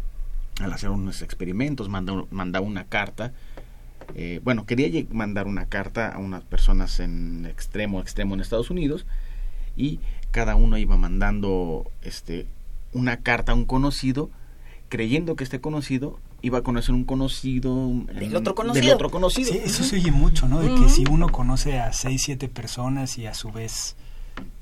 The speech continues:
Speaker 3: le
Speaker 1: Así
Speaker 3: mandan
Speaker 1: es.
Speaker 3: igual a otras seis, llega un momento en que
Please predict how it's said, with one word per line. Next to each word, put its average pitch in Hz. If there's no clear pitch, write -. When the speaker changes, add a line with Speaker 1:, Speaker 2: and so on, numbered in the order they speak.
Speaker 3:
le 127
Speaker 1:
Así 123
Speaker 3:
mandan 131
Speaker 1:
es. 117
Speaker 3:
igual 120
a 117
otras 117
seis, 131
llega 135
un 135
momento 127
en 127
que 113